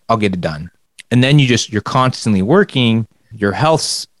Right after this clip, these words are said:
is, gets sacrificed, the relationships with people get sacrificed. And that's just as toxic, right? And so that's the way I look at it, as not really, like,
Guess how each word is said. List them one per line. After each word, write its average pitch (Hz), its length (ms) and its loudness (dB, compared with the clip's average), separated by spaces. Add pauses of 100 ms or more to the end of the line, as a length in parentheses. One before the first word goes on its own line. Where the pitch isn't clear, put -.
(120)
is, 104 200 -4
gets 104 280 -6
sacrificed, 98 760 -2
the 90 120 -4
relationships 113 920 0
with 101 160 -6
people 101 260 -2
get 87 140 -4
sacrificed. 92 840 -4 (300)
And 120 120 0
that's 180 240 -2
just 123 380 -2
as 120 100 -6
toxic, - 480 -4 (300)
right? 131 420 -2
And 117 340 0
so 110 360 2
that's 143 320 -4
the 190 120 2
way 131 200 4
I 104 220 0
look 104 260 -2
at 85 240 -12
it, 87 180 -14
as 92 540 -8
not 170 240 0
really, 135 420 4
like, 92 300 -4